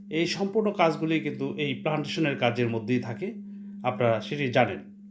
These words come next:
তারপর আপনাদেরকে আমি সতর্ক বা-, বার্তা হিসেবে বলে দিচ্ছি, যারা মালয়েশিয়াতে এখনও যেতে চাচ্ছেন আপনারা আমাদের স্ক্রিনে দেওয়া যে নাম্বারগুলি আছে নাম্বারে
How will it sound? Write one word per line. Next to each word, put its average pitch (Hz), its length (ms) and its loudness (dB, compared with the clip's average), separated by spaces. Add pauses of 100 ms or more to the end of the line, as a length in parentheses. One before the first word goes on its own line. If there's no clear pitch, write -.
(480)
তারপর 202 340 6
আপনাদেরকে 175 440 0
আমি 143 220 0
সতর্ক 156 340 -6
বা-, 175 240 4
বার্তা 143 380 0
হিসেবে 139 260 -2
বলে 135 200 0
দিচ্ছি, 135 380 -4
যারা 117 440 2 (340)
মালয়েশিয়াতে 139 440 4
এখনও 139 280 -2
যেতে 135 240 -6
চাচ্ছেন 147 460 -6 (840)
আপনারা 120 360 4
আমাদের 120 380 0
স্ক্রিনে 131 280 -6
দেওয়া 135 180 4
যে 120 140 -2
নাম্বারগুলি 123 500 0
আছে 131 220 -2
নাম্বারে 117 460 2